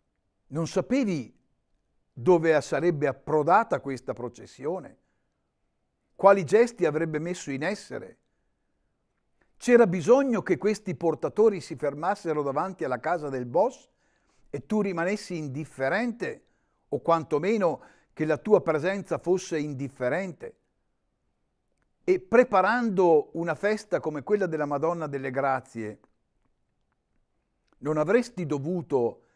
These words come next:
parlare alla tua gente, magari con un triduo, spiegando il senso di una processione, spiegando che essa è la testimonianza di fede, che non è solo una dimensione sociale della fede,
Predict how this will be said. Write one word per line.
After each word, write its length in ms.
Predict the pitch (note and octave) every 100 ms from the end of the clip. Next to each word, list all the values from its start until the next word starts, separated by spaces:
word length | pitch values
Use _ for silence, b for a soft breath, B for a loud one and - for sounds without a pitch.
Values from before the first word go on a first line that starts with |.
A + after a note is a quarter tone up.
| _ _
parlare 520 | C3+ C3+ D#3+ F#3+ E3+
alla 180 | C#3+ C3+
tua 180 | C3+
gente, 440 | A#2 C#3 G3 E3+ C#3+
magari 420 | C3 B2+ D#3 D#3
con 200 | C#3 C#3+
un 180 | C3 A#2+
triduo, 640 | C#3+ F#3+ F#3 E3+ C3+ - b b b b b b _
spiegando 760 | - - D#3 D3 G#3 A#3+ E3+
il 100 | D3+
senso 460 | - F3+ F3+ - D#3
di 100 | D3
una 180 | D3
processione, 920 | C#3 C3+ B2+ C3 - D#3 E3+ C3 G2+ - _ _ _ _ _ _ _ _ _ _ _ _ _
spiegando 720 | _ - F#3 F3 G3 A#3 G#3+
che 200 | F3+ G3
essa 240 | G#3 - F#3
è 40 |
la 140 | F3 E3
testimonianza 960 | F3+ D#3+ - F3+ F3 F#3+ G#3+ G#3 F3+
di 180 | C#3+ D#3+
fede, 640 | - G#3 G#3 C#3+ B2 F#2+ _ _ _ _ _ _ _ _
che 140 | E3+
non 160 | E3+ G3
è 100 | A#3
solo 320 | A3+ G3 F#3
una 160 | F3
dimensione 720 | D#3 F3 F3 D#3 - G3 F#3
sociale 680 | D#3 - E3+ - F#3 F3 E3
della 280 | D3 D3 C#3+
fede, 480 | - D#3+ C#3+ B2